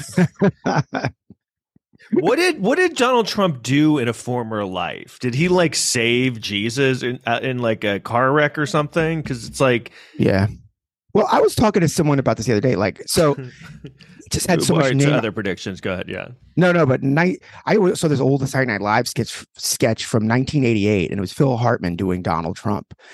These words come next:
Speaker 1: He's just been so in the consciousness for so long. That's really why he won, 'cause he had such name recognition, and, you know, they just thought he was great for all those years until he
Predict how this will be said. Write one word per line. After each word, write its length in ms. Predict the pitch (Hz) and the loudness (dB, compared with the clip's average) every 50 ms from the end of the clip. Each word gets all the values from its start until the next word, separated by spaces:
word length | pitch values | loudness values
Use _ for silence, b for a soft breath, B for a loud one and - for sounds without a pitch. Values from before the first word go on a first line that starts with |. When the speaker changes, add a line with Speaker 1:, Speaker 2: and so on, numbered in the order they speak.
| B B B B | B B B B
Speaker 1:
He's 180 | - 202 - | -2 0 0
just 180 | - 233 - - | 0 -2 -2 0
been 140 | 185 170 160 | 0 0 0
so 380 | - - - 175 151 147 147 | -2 0 0 2 4 4 4
in 80 | 139 127 | 2 2
the 60 | 123 - | -2 -4
consciousness 640 | - 143 151 185 - 123 - - 110 98 95 - - | -4 -4 -4 -4 -6 -8 -10 -8 -8 -8 -8 -8 -10
for 80 | - 101 | -10 -10
so 220 | - - - 101 | -10 -6 -6 -4
long. 340 | 101 98 113 127 117 101 95 | -2 -2 -2 -2 -2 -2 0
That's 200 | 104 175 - - | -2 -2 0 2
really 220 | 202 220 208 196 | 2 2 2 2
why 200 | 180 185 180 190 | 2 2 2 2
he 80 | 170 180 | 0 0
won, 380 | 170 160 180 196 - - 80 - | 0 0 -2 -2 -4 -6 -8 -10
'cause 260 | - 110 98 - - B B B B B B B | -8 -8 -8 -8 -10 B B B B B B B
he 60 | 208 | 0
had 120 | 190 - | 0 0
such 300 | - - - 180 - - 143 | 0 0 0 0 0 0 -2
name 240 | 135 135 151 175 151 | 0 0 0 0 -2
recognition, 680 | - - - 85 80 92 80 78 80 - 92 98 107 | -4 -4 -6 -8 -8 -8 -8 -8 -10 -8 -8 -8 -8
and, 220 | 113 104 107 - B B B B B B B B B B - | -6 -8 -8 -10 B B B B B B B B B B 0
you 80 | 175 170 | 2 4
know, 180 | 165 170 185 | 4 4 4
they 140 | 175 170 170 | 2 2 2
just 180 | 165 180 165 - | 0 -2 -2 0
thought 140 | - 175 175 | 2 2 4
he 80 | 175 170 | 4 4
was 140 | 160 143 131 | 4 2 0
great 300 | 135 135 160 240 - - | 2 2 2 2 0 -2
for 120 | - 113 117 | -4 -2 0
all 100 | 117 123 | 0 2
those 180 | 123 117 110 104 | 2 0 0 0
years 380 | 107 117 156 170 107 95 95 - | 0 0 0 0 0 -4 -6 -8
until 280 | 98 - 110 107 98 104 | -6 -2 0 0 0 0
he 140 | 98 95 | -2 -4